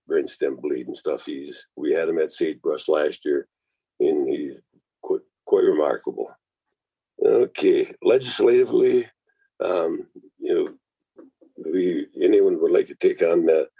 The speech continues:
chair of that committee would be more than welcome. But, uh, just, uh, I'd like to personally, and, and as well as on behalf of the entire board of directors, thank everyone,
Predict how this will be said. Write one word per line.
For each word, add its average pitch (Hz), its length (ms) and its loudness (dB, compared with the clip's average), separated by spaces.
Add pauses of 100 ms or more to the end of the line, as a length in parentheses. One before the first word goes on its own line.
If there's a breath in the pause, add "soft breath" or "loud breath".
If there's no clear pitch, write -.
(300 loud breath)
chair 98 240 2
of 87 80 2
that 90 180 2
committee 87 360 2
would 78 160 0
be 73 160 -6
more 80 240 2
than 82 120 2
welcome. 85 440 0 (400 soft breath)
But, - 200 -2
uh, 80 240 0
just, - 300 0
uh, 82 220 2 (360)
I'd - 140 -4
like 95 180 2
to - 80 -20
personally, 101 720 2
and, 87 160 2
and 82 440 2
as 71 100 -2
well 90 180 2
as 76 100 -2
on 71 120 -6
behalf 82 380 -2
of 78 120 -6
the 85 100 -10 (520)
entire - 300 0
board - 220 -8
of - 100 -16
directors, - 460 -6 (500)
thank 117 360 2
everyone, 80 560 0